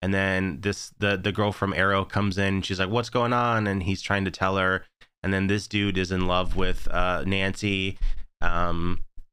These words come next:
and then, uh, there's, there's John Connor from Terminator and he's like, "Go talk to her," and whatever. And then,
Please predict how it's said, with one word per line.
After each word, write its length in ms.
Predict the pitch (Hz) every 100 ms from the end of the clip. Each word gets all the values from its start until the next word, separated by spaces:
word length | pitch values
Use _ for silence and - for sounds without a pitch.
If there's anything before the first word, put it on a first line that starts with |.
| _ -
and 160 | 90
then, 460 | 90 87 87 87 85
uh, 380 | 80 82 80 78
there's, 280 | 95 95 - -
there's 300 | 101 98 85
John 260 | 104 98
Connor 320 | 95 101 98 95
from 180 | 95
Terminator 560 | 90 98 98 95 92 92
and 140 | 90
he's 120 | 87 85
like, 140 | 90
"Go 160 | 117 117
talk 300 | 120 120 117
to 100 | 107
her," 220 | 101 98
and 100 | 98
whatever. 600 | 101 101 95 95 92 87 - _ _ _ -
And 160 | 85 85
then, 600 | 82 82 82 82 82